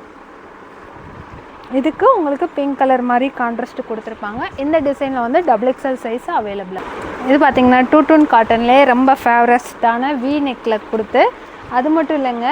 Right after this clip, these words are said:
இதுல வந்து உங்களுக்கு நைரா கட் டைப்ல முன்னாடி இந்த இதுல வந்து ஓப்பன்ல வந்து உங்களுக்கு இந்த டிசைன் எம்ப்ராய்டிங் டிசைன் கொடுத்துருப்பாங்க. பார்க்கவே நல்லா ஷைனிங்கா லுக்கா சூப்பரா இருக்கும். கலர் பார்த்தீங்கன்னா, நல்லா அழகான ஒரு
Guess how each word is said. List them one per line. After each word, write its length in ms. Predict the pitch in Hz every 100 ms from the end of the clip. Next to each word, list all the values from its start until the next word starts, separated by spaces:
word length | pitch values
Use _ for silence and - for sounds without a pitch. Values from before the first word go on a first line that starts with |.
| 359
இதுல 300 | 285 247 233
வந்து 260 | 233 294 339
உங்களுக்கு 320 | 240 240 349
நைரா 400 | 285 233 285 320
கட் 200 | 254 226
டைப்ல 400 | 233 226 254 285 339
முன்னாடி 260 | 254 247 262
இந்த 480 | 262 240 233 220 220
இதுல 140 | 262
வந்து 340 | 254 226 262 494 - - -
ஓப்பன்ல 320 | 277 330 349
வந்து 280 | 294 254 285
உங்களுக்கு 320 | 277 240 226
இந்த 180 | 269 240
டிசைன் 520 | 226 233 269 269 240
எம்ப்ராய்டிங் 400 | 214 233 247 247
டிசைன் 340 | 226 220 214 226 220
கொடுத்துருப்பாங்க. 560 | 202 202 196 190 214 - - - -
பார்க்கவே 400 | 262 269 302 339
நல்லா 280 | 311 247 269 -
ஷைனிங்கா 460 | 233 254 277 277 285
லுக்கா 260 | 233 - 254 -
சூப்பரா 260 | 240 262
இருக்கும். 300 | 233 247 339
கலர் 300 | 254 247 320 311
பார்த்தீங்கன்னா, 320 | 233 240 285
நல்லா 260 | 285 233 240
அழகான 480 | 233 269 294 311
ஒரு 200 | 254 269